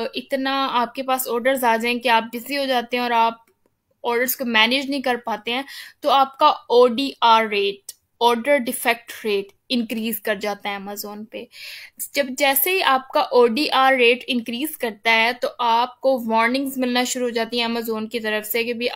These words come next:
आपका जो प्रोडक्ट है वो डिलीवर नहीं हुआ, आपके डेज एक्सीड कर रहे हैं, इसको डिलीवर करें। और अगर आप उस चीज़ पे वर्क नहीं करते हैं, टाइमली उसको डिलीवर नहीं करते हैं, that results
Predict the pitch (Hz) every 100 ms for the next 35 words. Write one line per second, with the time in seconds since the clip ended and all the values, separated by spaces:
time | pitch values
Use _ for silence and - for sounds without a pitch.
0 | 220 220 226 - 254 240 240 220 214 220
1 | 240 240 226 214 214 214 247 254 254 233
2 | 233 233 233 214 - 240 233 202 214 226
3 | 226 247 - 226 254 - 254 233 226 233
4 | - 247 214 208 214 247 254 240 254 -
5 | - - - - - 269 277 294 285 285
6 | - 294 - 277 - 254 226 247 285 320
7 | 302 277 262 285 269 254 240 254 262 277
8 | 262 277 233 214 220 254 247 262 302 302
9 | 254 226 247 247 226 220 233 247 226 233
10 | 247 -